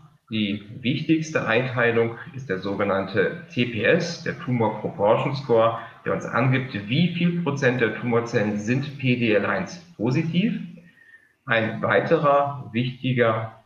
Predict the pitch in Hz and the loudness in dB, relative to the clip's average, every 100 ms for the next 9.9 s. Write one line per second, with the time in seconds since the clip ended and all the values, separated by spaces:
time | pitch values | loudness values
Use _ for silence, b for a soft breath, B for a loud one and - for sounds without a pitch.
0 | _ - 107 117 135 123 - 104 104 110 | _ -6 -2 0 -2 -4 -2 -2 0 2
1 | 107 104 104 - - 107 - - 123 147 | 2 2 0 -2 -6 -10 -10 0 2 4
2 | 151 143 143 - - 117 135 135 - 101 | 4 4 2 -2 -8 -4 -2 -2 -4 -6
3 | - 101 113 160 151 - - - 104 147 | -4 0 2 4 2 -2 -8 -12 -2 0
4 | 170 190 190 156 147 147 127 127 135 104 | 2 0 -2 0 -2 2 2 2 0 2
5 | 101 98 101 - 95 104 139 131 123 120 | 2 2 -2 -2 0 2 2 4 4 4
6 | 120 120 120 87 90 98 117 110 104 101 | 2 0 -4 -4 -4 0 2 0 -2 -4
7 | 85 98 92 - 104 107 113 113 - 95 | -2 -4 -6 -2 4 4 4 0 -6 -2
8 | 107 104 - - - 104 104 101 104 - | 0 0 -4 -10 -6 -4 -2 -2 -2 -4
9 | 92 - - _ 110 107 104 - | -6 -8 -16 _ 0 0 -2 -8